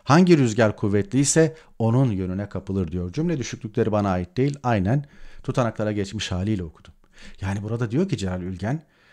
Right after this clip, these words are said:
bunlar be-, bunlar yıllardır içerideler ve bir noktadan sonra tahliye komasına girdiler. Tahliye olamadıkça da psikolojileri bozuldu. Ne yapacağını, nasıl davranacağını bilemez duruma geldiler. Gelirler,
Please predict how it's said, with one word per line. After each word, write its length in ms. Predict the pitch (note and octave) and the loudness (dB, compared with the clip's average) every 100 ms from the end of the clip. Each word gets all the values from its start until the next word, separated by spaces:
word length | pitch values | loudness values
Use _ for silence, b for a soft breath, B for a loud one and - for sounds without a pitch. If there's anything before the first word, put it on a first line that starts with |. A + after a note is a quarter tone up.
| b b b - | b b b 0
bunlar 220 | C3+ C#3+ | 4 4
be-, 140 | D3+ D3+ | 2 0
bunlar 320 | A2+ C#3 C3 | 2 4 4
yıllardır 400 | G#2 G2+ C#3 D#3+ | 2 2 2 2
içerideler 640 | D3 C#3+ C3+ C3 C#3+ C#3+ | 0 0 2 2 2 4
ve 120 | A2 | 4
bir 120 | B2+ | 6
noktadan 460 | D3+ B2+ - A#2+ D3+ | 6 4 4 4 4
sonra 500 | C#3+ A2 G2+ G2 G2 b b | 4 0 2 0 -2 b b
tahliye 360 | - G2+ A2 C#3+ | -2 0 2 2
komasına 420 | C#3 B2+ - C#3 | 2 0 2 4
girdiler. 480 | C#3+ C#3 C3 C#3+ C#3 | 4 2 4 2 2
Tahliye 400 | A#2+ A#2+ C3 C#3+ | 0 2 2 2
olamadıkça 720 | A#2+ C#3 D3 B2 - - G2+ | 4 4 4 2 2 0 4
da 180 | D#3 F3+ | 4 4
psikolojileri 720 | B2 F3 F#3+ F3+ D#3+ F3+ F3+ | 0 4 8 8 8 8 8
bozuldu. 360 | C3+ F2 D#2 - _ _ | 6 2 -6 -16 _ _
Ne 80 | A#2+ | 2
yapacağını, 480 | D3 D#3 - G2+ F#2+ | 4 4 2 0 2
nasıl 280 | B2 D3+ C#3 | 0 0 4
davranacağını 560 | B2+ A#2 A#2 B2+ C3 | 6 6 4 4 4
bilemez 340 | B2 C#3+ D#3+ A#2 | 4 6 6 4
duruma 200 | G#2+ F#2+ | 2 2
geldiler. 480 | F#2 F#2+ F#2+ A2+ G#2+ | 0 -2 -2 -2 0
Gelirler, 540 | A2 C3+ C#3+ C3+ D#3+ | 2 4 6 6 4